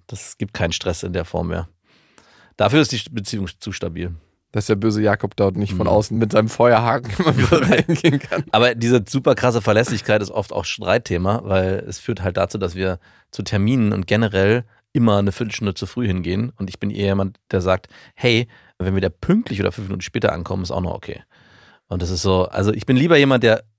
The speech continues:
Speaker 1: pünktlich oder fünf Minuten später als eine halbe Stunde vorher aufschlägt.
Speaker 2: Alter, eine halbe
Speaker 1: Und
Speaker 2: Stunde vorher.
Speaker 1: ja,
Speaker 2: Ey, wie,
Speaker 1: das
Speaker 2: wie
Speaker 1: ist
Speaker 2: viele Stunden vorher seid ihr am Flughafen?
Speaker 1: Äh, das willst du gar nicht wissen. Aber da bin ich am Kämpfen, dass es nicht zu früh
Speaker 2: Aber
Speaker 1: ist.
Speaker 2: der Kampf dauert ja auch lange.
Speaker 1: Ja.
Speaker 2: Das heißt, eigentlich könntest du den Kampf sparen,
Speaker 1: <laughs>
Speaker 2: einfach hinfahren und dann in, eine entspannte Zeit da haben.
Speaker 1: Ja,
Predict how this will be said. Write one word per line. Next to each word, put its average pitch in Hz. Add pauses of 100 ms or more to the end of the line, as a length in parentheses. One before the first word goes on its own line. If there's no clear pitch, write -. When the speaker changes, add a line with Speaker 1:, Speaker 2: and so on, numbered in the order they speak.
(140)
Speaker 1:
pünktlich 143
oder 110
fünf 110
Minuten 107
später 139 (240)
als 101
eine 95
halbe 95
Stunde 92
vorher 90
aufschlägt. -
Speaker 2:
Alter, -
eine -
halbe 110
Speaker 1:
Und 95
Speaker 2:
Stunde 98
vorher. 135
Speaker 1:
ja, 196
Speaker 2:
Ey, 113
wie, 113
Speaker 1:
das 113
Speaker 2:
wie -
Speaker 1:
ist 143
Speaker 2:
viele 175
Stunden 143
vorher 156
seid 135
ihr 123
am 117
Flughafen? -
Speaker 1:
Äh, 117
das 110
willst 117
du 117
gar 95
nicht 78
wissen. 69
Aber 104
da 104
bin 101
ich 110 (260)
am 104
Kämpfen, 123
dass 82
es 90
nicht 98
zu 107
früh 107
Speaker 2:
Aber 110
Speaker 1:
ist. 110
Speaker 2:
der 107
Kampf -
dauert 101
ja -
auch -
lange. 110
Speaker 1:
Ja. 117
Speaker 2:
Das 117
heißt, 131
eigentlich 139
könntest 143
du 139
den 123
Kampf 127
sparen, -
Speaker 1:
<laughs> -
Speaker 2:
einfach 127
hinfahren 196
und 151
dann 139
in, 131
eine 127
entspannte 135
Zeit 143
da 92
haben. 85
Speaker 1:
Ja, 92